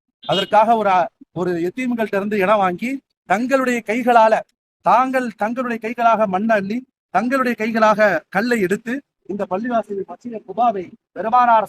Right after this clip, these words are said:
ஸல்லல்லாஹு அலைஹி வஸல்லம் அவர்கள் கட்டினார்கள். அவர்கள் மரணிக்கும் காலம் வரை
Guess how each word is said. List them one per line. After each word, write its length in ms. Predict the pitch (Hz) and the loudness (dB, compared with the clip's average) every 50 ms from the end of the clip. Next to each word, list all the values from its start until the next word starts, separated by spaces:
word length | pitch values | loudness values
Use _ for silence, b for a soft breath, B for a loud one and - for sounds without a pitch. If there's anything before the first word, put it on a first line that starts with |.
| - | -4
ஸல்லல்லாஹு 480 | 175 180 214 240 240 240 233 226 202 208 190 | -8 -8 -6 -4 0 2 2 2 2 0 -2
அலைஹி 200 | 196 220 202 208 196 | -6 -6 -6 -6 -6
வஸல்லம் 300 | 190 - 185 190 190 175 | -8 -8 -6 -8 -6 -6
அவர்கள் 220 | 170 175 208 190 | -6 -6 -6 -4
கட்டினார்கள். 420 | 190 180 190 180 175 156 147 139 - _ _ _ _ _ _ - | -4 -4 0 0 0 0 -2 -6 -16 _ _ _ _ _ _ -2
அவர்கள் 280 | 147 185 196 185 202 185 | -2 0 0 0 0 2
மரணிக்கும் 440 | 190 196 240 247 262 - 262 247 | 2 2 2 2 -2 -2 -4 -2
காலம் 320 | 214 208 208 254 254 240 226 | 2 4 4 4 4 2 0
வரை 200 | 226 226 214 | -2 -2 -2